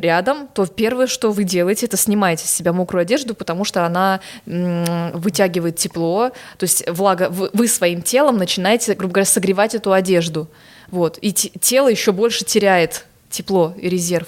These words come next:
своей силы. Вот. Поэтому, м, чем быстрее вы снимете с себя эту мокрую одежду и наденете сухое, э, это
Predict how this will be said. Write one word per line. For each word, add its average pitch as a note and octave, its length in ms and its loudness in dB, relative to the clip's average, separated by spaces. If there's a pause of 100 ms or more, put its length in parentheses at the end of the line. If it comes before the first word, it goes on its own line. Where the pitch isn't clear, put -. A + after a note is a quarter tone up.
(120)
своей D#3+ 300 -4
силы. D#3+ 400 -6 (420)
Вот. F3 320 -4
Поэтому, G#3+ 640 2
м, G3 340 -6 (220)
чем F#3+ 480 0
быстрее G#3 320 2
вы F3+ 80 -4
снимете G3+ 420 2
с F3+ 60 -2
себя F#3 260 2
эту E3+ 140 0
мокрую F3+ 340 2
одежду G#3+ 380 0
и G3 260 -6
наденете F3+ 480 0
сухое, G3 520 0 (360)
э, D#3 60 -8 (120)
это F3 160 -4